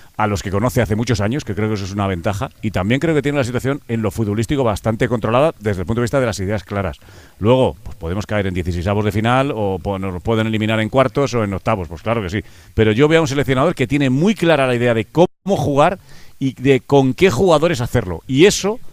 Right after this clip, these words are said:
me parece que es lo más importante de un seleccionador, que además se le ve más ilusionado que nunca, más enchufado que nunca, con una confianza máxima en sí mismo y en los futbolistas,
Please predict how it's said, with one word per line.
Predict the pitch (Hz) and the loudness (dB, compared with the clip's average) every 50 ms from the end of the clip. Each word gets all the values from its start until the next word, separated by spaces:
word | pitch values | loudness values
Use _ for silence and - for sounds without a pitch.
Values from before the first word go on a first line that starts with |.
| - - - | -16 -16 -10
me | - 113 | -6 -4
parece | - 131 135 143 | -2 0 0 0
que | 165 160 | 0 0
es | 143 | 0
lo | 156 135 | 0 0
más | 143 135 - | 0 0 0
importante | 156 135 - - 160 151 135 151 | 0 0 0 2 2 2 2 0
de | 143 | -2
un | 123 | -2
seleccionador, | 135 139 127 113 127 143 - | -2 -2 -2 0 0 0 2
que | - | 2
además | 127 127 127 143 170 143 - - - - - - - | 2 4 4 4 4 2 0 -2 -8 -16 -20 -16 -6
se | - 127 | -2 0
le | 123 131 | 2 4
ve | 147 156 147 - | 4 4 4 2
más | 110 120 139 185 190 - | 0 0 2 2 2 2
ilusionado | 190 190 180 165 - 165 151 160 156 127 | 0 0 0 0 0 0 0 0 0 0
que | 131 | 0
nunca, | 131 143 156 147 180 202 214 - - - - - - - - | 0 -2 0 0 -2 -2 -2 -6 -14 -20 -20 -20 -20 -14 -6
más | - 127 147 208 208 - | 0 2 4 4 4 4
enchufado | 214 208 - - 165 - 160 170 | 2 2 2 0 2 4 4 4
que | 143 127 139 | 4 2 2
nunca, | 135 151 160 151 190 208 214 - - - - - - - | 0 0 0 0 -2 -4 -4 -6 -12 -20 -20 -20 -16 -4
con | - 131 135 | 0 2 2
una | 151 180 190 - | 4 2 2 2
confianza | 180 185 160 - 160 165 156 143 151 139 | 0 0 2 2 2 2 4 4 4 4
máxima | 151 165 160 - 151 139 143 151 - | 4 2 2 2 0 2 0 0 0
en | 156 156 151 143 | 0 0 0 0
sí | - - 196 214 202 | 0 0 0 2 4
mismo | 196 196 160 123 120 110 104 95 - | 2 2 2 0 -2 -4 -4 -4 -4
y | 104 110 117 | -4 -2 0
en | 117 | 0
los | 113 110 - | -2 -2 0
futbolistas, | - 190 202 185 156 139 143 131 - - 208 240 - | 0 0 2 2 2 2 2 0 -2 -4 -6 -6 -8